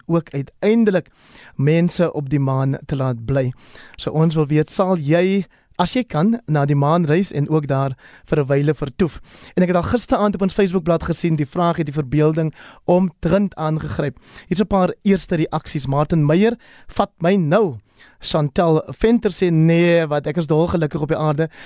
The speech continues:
maar ek hou daarvan om die nuwe verwikkelinge te volg, want dit beteken die mensdom is op pad iewers heen en kyk uit na ander moontlikhede." Dan sê Lydia Annandale, "Nee, ek soek die berge, die groen vlaktes, die voelgeleide."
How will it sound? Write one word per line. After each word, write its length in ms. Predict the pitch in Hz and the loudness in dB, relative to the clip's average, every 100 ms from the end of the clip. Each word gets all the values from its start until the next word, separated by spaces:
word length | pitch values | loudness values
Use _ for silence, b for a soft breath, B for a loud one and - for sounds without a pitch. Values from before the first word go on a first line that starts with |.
| B | B
maar 120 | 170 | -2
ek 60 | 160 | 2
hou 100 | 226 | 2
daarvan 380 | 202 175 - 160 | 2 0 0 0
om 80 | 151 | 0
die 100 | 143 | 2
nuwe 260 | 147 185 | 2 0
verwikkelinge 580 | 196 143 143 180 170 151 | -2 -4 -4 0 0 0
te 120 | 147 | -4
volg, 320 | 131 156 165 - b b b - | -4 -2 -2 -6 b b b -4
want 120 | 156 | 0
dit 120 | 156 | 0
beteken 420 | 165 160 170 170 | 0 0 0 0
die 80 | 156 | 0
mensdom 500 | 143 156 202 196 208 | 2 2 2 2 0
is 120 | 139 | -2
op 100 | 147 | -6
pad 220 | - 143 - | -4 -6 -4
iewers 340 | 214 220 208 | 0 0 0
heen 220 | 165 170 185 b b b | 0 0 -2 b b b
en 200 | - 139 | -4 -4
kyk 220 | - 147 - | -2 -4 0
uit 240 | 180 165 - | -2 -2 -4
na 240 | 151 139 - | -4 -4 0
ander 360 | 175 165 151 | 2 2 2
moontlikhede." 800 | 127 139 151 156 139 147 143 123 B B B B B B | 0 0 0 0 -2 -2 -4 -6 B B B B B B
Dan 200 | 160 165 | 0 0
sê 200 | - 170 | 2 0
Lydia 420 | 147 151 170 165 - | 2 2 2 0 -2
Annandale, 580 | 175 196 214 165 170 - | 0 2 4 4 2 2
"Nee, 340 | 156 160 185 | 2 4 2
ek 180 | - 175 | 0 -6
soek 220 | - 190 | -4 -2
die 100 | 156 | -2
berge, 500 | 120 147 170 185 180 | 0 0 0 0 0
die 120 | 151 | -2
groen 280 | 139 170 165 | -2 -2 -2
vlaktes, 580 | 147 - 185 - 180 160 B B | -2 -4 -4 -2 -4 -4 B B
die 100 | 135 | -10
voelgeleide." 960 | - - 175 165 156 135 143 147 135 | -6 -2 0 0 0 0 0 0 -4